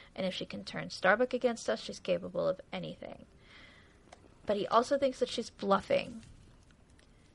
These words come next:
And Tai's like, "Well, let's hope so, 'cause there's still this spaceship out here to deal with." And he's, Adama says, "Leave that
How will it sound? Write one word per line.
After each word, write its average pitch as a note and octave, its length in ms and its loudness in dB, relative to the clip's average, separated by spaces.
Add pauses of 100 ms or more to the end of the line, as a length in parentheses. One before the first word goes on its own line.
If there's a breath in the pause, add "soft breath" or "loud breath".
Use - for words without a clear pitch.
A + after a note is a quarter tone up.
(240)
And G3 240 0
Tai's F#3 320 0
like, F3+ 160 -4
"Well, F#3 80 4
let's F#3+ 220 4
hope A3 220 2
so, F3+ 200 2
'cause - 100 -16
there's F3+ 180 -2
still F#3+ 200 6
this F#3 180 2
spaceship - 580 0
out F#3 200 0
here F3 160 0
to F3 80 -6
deal F3 240 -4
with." E3+ 220 -2 (540)
And G3 140 -4
he's, F#3 300 -6 (240)
Adama F#3+ 500 8
says, - 300 0
"Leave E3+ 160 0
that - 180 0